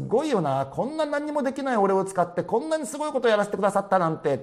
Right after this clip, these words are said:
ということで、それはすべて神の栄光へとつながっていくことなんですね。ですから、これから出エジプト記の三章以降ですね、最後の四十年間について百三十五章をかけて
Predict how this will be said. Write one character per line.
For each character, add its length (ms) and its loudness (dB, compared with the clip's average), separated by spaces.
と 100 0
い 100 2
う 60 2
こ 80 0
と 140 0
で、 500 -2
そ 160 -4
れ 60 2
は 400 2
す 180 -8
べ 120 2
て 520 -2
神 300 0
の 340 0
栄 260 0
光 260 6
へ 40 4
と 340 2
つ 140 -10
な 80 0
が 120 0
っ 180 -14
て 100 -4
い 140 -2
く 420 -8
こ 80 -8
と 140 -8
な 80 -12
ん 100 -18
で 100 -20
す 120 -20
ね。 260 -8
で 140 2
す 100 -8
か 140 2
ら、 440 4
こ 100 2
れ 140 6
か 120 2
ら 320 6
出 240 -8
エ 80 2
ジ 80 -4
プ 60 -12
ト 80 0
記 100 -4
の 400 0
三 320 -2
章 580 -4
以 100 -4
降 280 2
で 80 -2
す 100 -16
ね、 400 -6
最 260 0
後 140 2
の 120 0
四 280 2
十 220 0
年 240 -4
間 240 -2
に 100 -4
つ 140 -4
い 80 -2
て 120 -4
百 220 -8
三 280 -2
十 180 -2
五 160 2
章 160 2
を 60 2
か 120 0
け 100 -4
て 320 -4